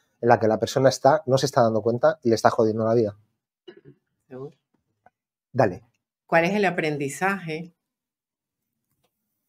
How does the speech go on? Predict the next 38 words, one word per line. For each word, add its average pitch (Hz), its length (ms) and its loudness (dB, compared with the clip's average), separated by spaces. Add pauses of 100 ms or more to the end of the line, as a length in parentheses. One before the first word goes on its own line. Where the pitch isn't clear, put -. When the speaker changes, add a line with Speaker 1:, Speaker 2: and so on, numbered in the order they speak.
(100)
Speaker 2:
de 170 180 -2
la 170 120 0
fluctuación 180 680 -4
económica 208 760 -2
que 175 100 -8
estoy 165 380 -2
atravesando 170 600 -2
en 180 80 -2
este 151 240 -8
momento? 131 580 -2
O - 40 -20
sea, 175 140 -2
no 165 120 0
sé 202 120 2
cómo 247 280 6
formulártelo 233 840 4
sin 220 320 4
poner 196 280 8
ego, 247 320 6
sin 214 240 0
poner 180 320 2
mente, 208 200 8
Speaker 1:
Pero, 120 120 10
no, 117 180 10
Speaker 2:
sino 185 240 8
Speaker 1:
pero 113 120 8
está - 160 8
bien. 226 200 12
Speaker 2:
rindiéndome 240 800 4
a 214 120 2
lo 196 180 0
que 196 140 -10
me 185 120 -6
vas 165 160 -2
a 170 140 -4
trasladar. 202 200 -4
Speaker 1:
Está 131 240 8
bien. 113 240 6